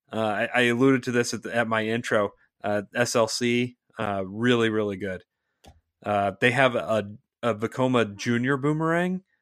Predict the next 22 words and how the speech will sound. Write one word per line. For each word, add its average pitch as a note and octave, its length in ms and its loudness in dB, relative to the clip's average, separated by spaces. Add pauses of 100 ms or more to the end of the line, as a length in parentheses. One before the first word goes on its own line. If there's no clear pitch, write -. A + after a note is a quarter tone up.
(340)
that B2 60 0
was A#2+ 140 -4
ac-, - 240 -2
really E3 380 2
fun. C#3+ 400 0 (360)
Uh, G#2+ 340 0
I C3 100 -2
could, A2+ 160 -8 (140)
I C3 80 0
would B2 180 2
love C3+ 180 4
to C3+ 60 -6
see A2+ 160 -4
some G#2 180 -6
of G2 60 -6
those G2 440 -8 (400)
around. G#2+ 240 -4
So D#3 200 0 (400)
I, D#3 200 4
I F#3+ 40 4
came A3+ 240 2
away D#3 160 6